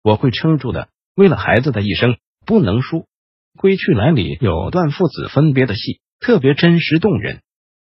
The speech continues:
父亲敞开心扉，对一直不理解自己的儿子说：“每一位受过挫折、吃过苦、挨过累的父亲，都会希望他的孩子能够免于生活的困苦，不为斗米折腰，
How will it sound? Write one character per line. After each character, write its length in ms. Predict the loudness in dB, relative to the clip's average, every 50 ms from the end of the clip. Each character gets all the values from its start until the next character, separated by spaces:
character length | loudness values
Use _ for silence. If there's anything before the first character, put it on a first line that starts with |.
| _
父 180 | -8 -2 0 0
亲 300 | 2 2 2 2 2 0
敞 300 | -6 -10 -10 -10 -10 -10
开 180 | -6 -4 -2 -2
心 300 | -2 -2 -2 -2 -2 0
扉， 160 | -2 -4 -4 -6 _ _ _ _
对 160 | 0 2 2 2
一 140 | 2 0
直 200 | 0 2 2 2 2
不 100 | 2 2
理 140 | 2 2 2
解 140 | 0 -2 -2 -2
自 80 | -2
己 140 | -4 -2 -2
的 100 | -2 -2
儿 240 | -2 -2 -2 -2 -2
子 60 | -2
说 320 | -4 -6 -10 -12 -14 -14 _ _ _ _ 0
：“每 160 | 2 4 4
一 140 | 4 4 2
位 140 | 0 -2 -2
受 220 | -2 -2 -2 0
过 100 | -2 -2
挫 240 | -2 0 0 0 0
折、 260 | 0 -4 -10 -10 -12 _ _ _ _ _ -8
吃 220 | -4 0 2 2
过 140 | 2 2 0
苦、 220 | -4 -6 -12 -10 -6
挨 220 | -4 0 0 0 2
过 120 | 2 2
累 160 | 2 2 0
的 80 | -2 -2
父 240 | -4 -4 -6 -8 -6
亲， 200 | -8 -10 -16 -18 _ _ _ _ _ _ _ _ _ _
都 180 | 2 4 4 4
会 180 | 4 2 0
希 260 | 0 0 -2 -2 0 0
望 160 | 0 0 0
他 160 | 0 0 -2
的 80 | -2 -2
孩 260 | -4 -4 -4 -4 -4
子 160 | -4 -8 -12 _ _ _ _ 0
能 140 | 0 2 2
够 120 | 2 2
免 240 | 2 2 0 0 -2
于 140 | -2 -2 -2
生 240 | 0 2 2 2
活 200 | 0 2 2 0
的 100 | 0 0
困 240 | -2 -4 -4 -2 -2
苦， 280 | -2 -4 -8 -10 -10 -12 _ _ _ _ _ _ _ _ _ _ _
不 80 | 0 2
为 160 | 2 2 2
斗 160 | 2 0 0
米 160 | 0 0 0
折 200 | 0 0 0 2
腰， 220 | 2 2 2 0